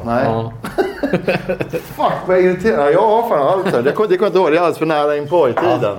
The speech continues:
Speaker 3: ja.
Speaker 1: Får inte in
Speaker 3: Det lägger
Speaker 1: en enda bild. Jo, att vi gick och badade typ på dagen. Med han Albin.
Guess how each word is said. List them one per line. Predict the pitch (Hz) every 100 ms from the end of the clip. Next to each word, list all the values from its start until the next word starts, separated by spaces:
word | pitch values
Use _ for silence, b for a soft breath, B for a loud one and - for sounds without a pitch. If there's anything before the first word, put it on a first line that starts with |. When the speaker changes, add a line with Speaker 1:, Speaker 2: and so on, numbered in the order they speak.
| -
Speaker 3:
ja. | 107 120 - B B B B -
Speaker 1:
Får | 208
inte | 180
in | 175
Speaker 3:
Det | 170
lägger | - 196 190
Speaker 1:
en |
enda | 185 175 165
bild. | 160 180 113 107 107 B B
Jo, | 170 202
att | 214
vi | 220
gick | 208
och | 196
badade | 160 233 185 190 240 -
typ | 117 139
på | 180
dagen. | 156 104 95 B B B - - - - - _ _
Med | 147 151
han | 151
Albin. | 185 196 190 165 117 92